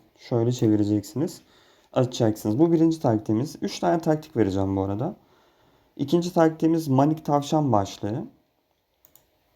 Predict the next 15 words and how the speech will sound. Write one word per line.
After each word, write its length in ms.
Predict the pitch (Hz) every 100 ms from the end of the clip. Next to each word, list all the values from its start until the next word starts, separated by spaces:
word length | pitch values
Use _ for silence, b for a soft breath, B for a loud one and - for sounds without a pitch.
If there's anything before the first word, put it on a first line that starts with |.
| _ _ _ _ -
Şuradaki 360 | 117 107 110
başlık 460 | 110 113 - 127 127 - _ - 131 -
çok 320 | 180 202 -
güzel 380 | 147 139 151 135
duruyor 300 | 113 101 98
ya. 200 | 104 117 - _ B B B B B 175 -
Ee, 40 | -
hemen 580 | 120 117 120 131 123 120
bakıyorum. 680 | 120 123 120 117 123 131 - _ _ _
Kabin 340 | - 143 160
görevlisi 540 | 143 120 110 101 - -
seti 360 | - 127 131
arkadaşlar. 840 | 139 127 127 123 120 - 127 127 - - _ _ _ _ _ _ _ _ _ _ _ _ _ _ _ _
Sonra 360 | - 127 113 104
onun 480 | - 110 110 -